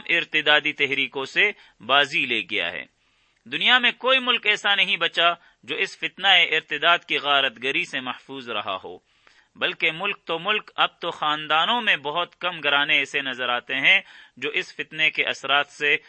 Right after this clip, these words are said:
محفوظ رہ گئے ہوں۔ یہ وہ ارتداد ہے جو مشرقی اسلامی دنیا پر مغرب کے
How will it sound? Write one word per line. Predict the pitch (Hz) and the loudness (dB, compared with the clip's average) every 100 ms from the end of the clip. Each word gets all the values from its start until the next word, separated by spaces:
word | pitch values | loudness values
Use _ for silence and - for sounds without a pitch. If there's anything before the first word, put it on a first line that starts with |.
| _ - | _ -8
محفوظ | 131 - 147 156 | -8 -8 -10 -6
رہ | 120 110 107 | -2 -2 -2
گئے | 101 92 | -4 -4
ہوں۔ | 95 71 _ _ _ _ _ _ _ _ _ - | -8 -18 _ _ _ _ _ _ _ _ _ -4
یہ | 151 220 | 2 2
وہ | 202 254 | 4 4
ارتداد | 247 190 185 175 175 | 4 0 2 6 6
ہے | 160 185 202 - - | 6 2 2 -4 -16
جو | - 185 | -6 -4
مشرقی | 185 180 185 196 214 | -2 0 0 2 2
اسلامی | 202 180 180 190 | 2 2 2 0
دنیا | 160 160 170 180 | -2 0 2 0
پر | - 185 185 - _ | 2 0 -2 -10 _
مغرب | - 147 170 214 - | -8 -2 0 0 0
کے | 160 165 | 2 4